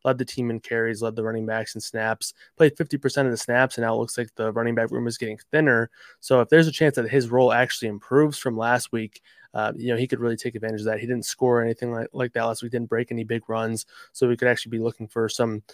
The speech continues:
some positive regression for Roschon as well, who I think is a, a really good talent who might even actually push,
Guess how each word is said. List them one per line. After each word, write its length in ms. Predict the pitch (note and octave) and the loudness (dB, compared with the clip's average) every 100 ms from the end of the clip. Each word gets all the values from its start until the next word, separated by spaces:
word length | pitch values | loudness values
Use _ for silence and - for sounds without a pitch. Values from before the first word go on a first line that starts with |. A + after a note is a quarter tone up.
| - | -10
some 160 | - | -4
positive 340 | A#2 C3+ B2+ A2 | 2 4 4 0
regression 420 | G#2 A#2 A#2 A2+ | 0 0 0 -2
for 120 | G#2+ | -4
Roschon 440 | G#2+ G#2+ - A2 G#2+ | -2 -2 -2 -4 -4
as 100 | G#2+ | -2
well, 160 | A2 | -2
who 60 | A2+ | 2
I 120 | A#2 | 0
think 200 | - A2 | 0 -6
is 160 | A2 - | -6 -2
a, 200 | A2 A2 - - - | -2 -4 -10 -8 4
a 60 | |
really 140 | C3 C3+ | 8 8
good 140 | B2 | 6
talent 320 | - A#2+ A#2 | 2 2 2
who 60 | A#2+ | 0
might 140 | A#2+ | 0
even 300 | A#2 A2 A2+ - | 0 -2 -6 -6
actually 340 | A#2 - A2+ | -6 -6 -12
push, 420 | - B2 A2 - | -4 -4 -4 -8